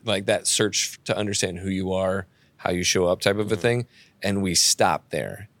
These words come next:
Speaker 1: and we don't go that extra mile
Speaker 2: Yeah.
Speaker 1: of understanding. So-and-so communicates differently than I do. They hear my communication differently than I'm intending it.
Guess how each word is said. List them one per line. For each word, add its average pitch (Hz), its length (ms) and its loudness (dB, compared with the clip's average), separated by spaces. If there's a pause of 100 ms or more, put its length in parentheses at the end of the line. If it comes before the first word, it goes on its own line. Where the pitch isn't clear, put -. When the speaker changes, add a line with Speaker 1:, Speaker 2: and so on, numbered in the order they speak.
Speaker 1:
and 87 400 -2
we 92 120 -2
don't 95 580 -2
go 82 180 0
that 78 180 0
extra 82 320 -2
mile 76 360 -4
Speaker 2:
Yeah. 76 180 -6
Speaker 1:
of 85 240 -2
understanding. 85 840 -4 (1300)
So-and-so 139 540 4
communicates 170 600 2
differently 92 400 2
than 90 140 0
I 87 140 0
do. 110 400 2
They 107 320 4
hear 156 420 2
my 135 280 4
communication 92 720 -2
differently 87 640 -4
than 98 180 -4
I'm 98 220 -2
intending 101 480 0
it. 92 180 -2